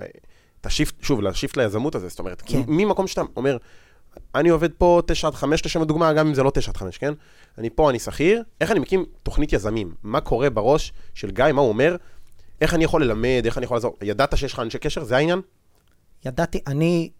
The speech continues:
Speaker 2: אז, אז בוא נחלק את זה לכמה חלקים. כשהייתי בגלובס והקמתי את וויז, אז הקמתי את וויז, זה היה מין passion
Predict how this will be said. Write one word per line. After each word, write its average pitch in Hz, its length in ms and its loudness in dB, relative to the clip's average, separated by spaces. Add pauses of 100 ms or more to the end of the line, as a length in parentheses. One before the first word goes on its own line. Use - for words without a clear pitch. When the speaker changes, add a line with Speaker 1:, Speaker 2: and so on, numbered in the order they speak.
Speaker 2:
אז, 117 220 -10 (100)
אז 120 140 -12
בוא 165 120 2
נחלק 151 380 2
את 139 60 -4
זה 135 80 -6
לכמה 123 280 -6
חלקים. - 440 -14 (280)
כשהייתי 185 560 2
בגלובס 156 800 0 (500)
והקמתי 131 540 -6
את - 120 -8
וויז, 165 420 4
אז 117 100 -12
הקמתי 139 300 -8
את 127 120 -12
וויז, 143 340 -4
זה 135 80 -8
היה 127 200 -6
מין 127 160 -10
passion 139 300 -4